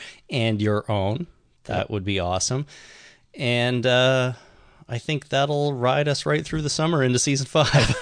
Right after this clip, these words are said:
Speaker 1: <laughs>
Speaker 2: We gotta
Speaker 1: Uh,
Speaker 2: think of something to do for the summer. We got to, there's always news. There's gonna be casting. There's gonna be, uh, production stuff. We might do an actor spotlight.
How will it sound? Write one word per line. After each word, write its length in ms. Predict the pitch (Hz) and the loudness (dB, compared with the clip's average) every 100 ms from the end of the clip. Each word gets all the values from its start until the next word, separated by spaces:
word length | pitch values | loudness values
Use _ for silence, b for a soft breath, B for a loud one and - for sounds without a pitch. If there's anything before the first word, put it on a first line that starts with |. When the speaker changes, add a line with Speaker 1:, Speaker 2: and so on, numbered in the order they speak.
| 196 | 2
Speaker 1:
<laughs> 1200 | 185 226 226 - 262 - 226 - 220 202 - - - - 156 B B B B | 2 2 2 2 -2 -2 -4 -2 -4 -4 -6 -6 -8 -4 -6 B B B B
Speaker 2:
We 100 | 233 | 2
gotta 120 | 233 | 2
Speaker 1:
Uh, 40 | 190 | 4
Speaker 2:
think 180 | 190 | 2
of 80 | 156 | 2
something 260 | - 143 120 | 2 2 2
to 80 | 110 | 2
do 160 | 107 | 2
for 140 | 98 98 | 2 -2
the 100 | 92 | -2
summer. 300 | 98 95 135 | -2 0 0
We 80 | |
got 220 | 180 180 - | 2 0 -2
to, 100 | 156 | -2
there's 200 | 160 160 | 0 2
always 300 | 175 156 127 | 2 2 2
news. 580 | 123 123 127 - - - | 2 4 2 -2 -8 -2
There's 180 | 131 113 | -2 0
gonna 160 | 139 | -2
be 120 | 131 | -2
casting. 580 | 120 131 120 117 131 120 | -2 0 0 -2 -2 -2
There's 180 | 123 104 | -2 -4
gonna 180 | 120 113 | -2 -2
be, 420 | 113 110 110 110 | -2 -2 -2 -4
uh, 240 | 107 107 104 | -6 -4 -6
production 520 | - 117 104 - 104 | -4 -2 -2 -4 -6
stuff. 520 | - 113 101 107 - B B B | -4 -2 -2 -4 -8 B B B
We 60 | 131 | -2
might 180 | 131 120 | -2 0
do 140 | 123 | 0
an 60 | 113 | 0
actor 220 | 110 113 | -2 -4
spotlight. 600 | - - 117 117 123 151 | -6 -2 0 0 -2 -4